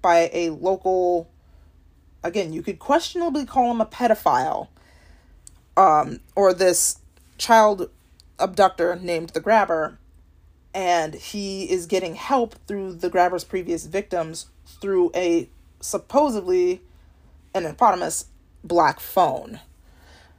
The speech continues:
And the part of the maze that's the black phone is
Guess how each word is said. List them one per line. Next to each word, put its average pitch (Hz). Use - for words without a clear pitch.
And 180
the 190
part 277
of 277
the 208
maze 202
that's 185
the 196
black 175
phone 170
is 185